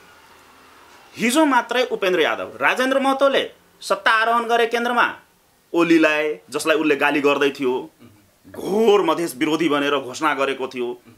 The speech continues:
होइन? मधेसका लागि दुश्मन शक्ति, होइन? रावण रूपी, राक्षस रूपी अवतार भनेर को-, केपी ओलीलाई राजेन्द्र महतोले घोषणा गरेको हो, होइन? संसदमा पनि त्यत्रो लिपु अधुरा लिपुले देश बेचुवाको हो भनेर त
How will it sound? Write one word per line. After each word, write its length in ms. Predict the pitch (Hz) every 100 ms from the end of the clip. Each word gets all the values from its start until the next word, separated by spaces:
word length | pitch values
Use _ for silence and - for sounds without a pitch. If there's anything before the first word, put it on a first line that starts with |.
| -
होइन? 240 | 117 180 277 _ _ _ _ _ _ _ _ _ -
मधेसका 560 | 131 160 185 - 170
लागि 320 | 156 151 147 139
दुश्मन 420 | 123 208 180 190
शक्ति, 480 | 160 151 151 143 165 _ _ _
होइन? 120 | 135 196 151 - -
रावण 420 | 139 170 190 208
रूपी, 340 | 175 170 - 165
राक्षस 380 | 147 - 208 190
रूपी 260 | 170 170
अवतार 400 | 165 147 156 147
भनेर 260 | 131 127 139
को-, 260 | 143 135 -
केपी 220 | 139 151
ओलीलाई 340 | 147 143 143 135 - - _ -
राजेन्द्र 320 | 139 151 143
महतोले 340 | 147 147 139
घोषणा 280 | 127 135 139
गरेको 380 | 127 127 120 120
हो, 280 | 113 113 - -
होइन? 220 | 135 226 - _ _ _ _ _ _ _
संसदमा 480 | - 196 185 185 180
पनि 200 | 170 175
त्यत्रो 420 | 170 175 175 170
लिपु 260 | 175 170 202
अधुरा 380 | 180 185 185 170
लिपुले 500 | 175 165 170 180 175
देश 480 | 151 - 151 180
बेचुवाको 560 | 170 180 170 170 170 180
हो 120 | 180
भनेर 300 | 151 151
त 0 | 165